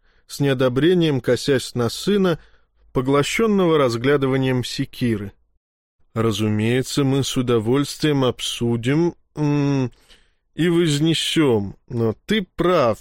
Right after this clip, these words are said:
мы шли на поле Куру не только и даже не столько за этим.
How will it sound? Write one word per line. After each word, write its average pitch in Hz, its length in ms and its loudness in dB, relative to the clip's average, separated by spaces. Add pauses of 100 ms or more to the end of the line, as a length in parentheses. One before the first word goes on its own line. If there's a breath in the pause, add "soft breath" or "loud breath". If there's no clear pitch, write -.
(120)
мы 165 260 2
шли 170 340 0
на 147 160 2
поле 139 460 0
Куру 196 400 0
не 165 180 2
только 123 680 0 (640)
и 131 140 0
даже 123 400 2
не 180 160 2
столько 131 560 0
за 104 180 0
этим. 107 540 -2